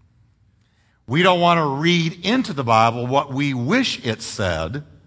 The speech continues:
We want to pull from it what God intended to say. And that's the calling of any preacher,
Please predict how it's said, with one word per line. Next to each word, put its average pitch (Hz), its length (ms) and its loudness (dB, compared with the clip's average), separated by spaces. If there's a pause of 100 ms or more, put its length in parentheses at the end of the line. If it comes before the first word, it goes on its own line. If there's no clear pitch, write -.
(720)
We 151 160 0
want 156 340 2
to - 60 -16
pull 151 200 0
from 220 420 2
it 131 200 2 (340)
what 139 220 -4
God 139 260 6
intended 123 680 -4
to 85 80 -10
say. 69 420 -10 (220)
And 123 140 -2
that's 170 220 0
the 123 260 0 (180)
calling 156 460 0
of 110 260 -2
any 220 540 0 (240)
preacher, 185 640 -2